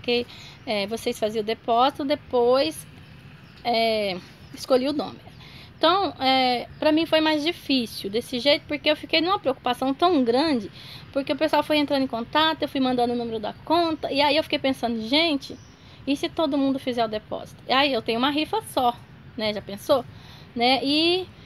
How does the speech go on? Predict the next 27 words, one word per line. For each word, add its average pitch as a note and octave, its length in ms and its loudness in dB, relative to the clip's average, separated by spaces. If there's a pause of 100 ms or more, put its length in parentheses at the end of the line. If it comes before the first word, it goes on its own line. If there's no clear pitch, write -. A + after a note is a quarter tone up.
(160)
mesmo F4 280 6
assim F4+ 120 -8
que D#4 80 0
eu D4+ 60 2
tinha C#4+ 200 2
outras E4+ 340 2
plantas B3+ 300 -2
pra B3+ 120 -4
formar A#3+ 360 0
outro D#4 280 2
kit, E4 420 0
mesmo F#4+ 300 2
assim, D#4+ 580 0
aí D4 200 4
eu D#4 60 0
fiquei D#4 240 0
me-, D4 140 2
mais C#4+ 240 2
agoniada. D4 540 0
Então, C#4+ 200 2
assim, D#4+ 200 -2
quando D4 160 0
a C#4+ 60 0
pessoa B3 260 -2
escolhe D4+ 420 0
o C#4 40 -2
nome, B3+ 480 0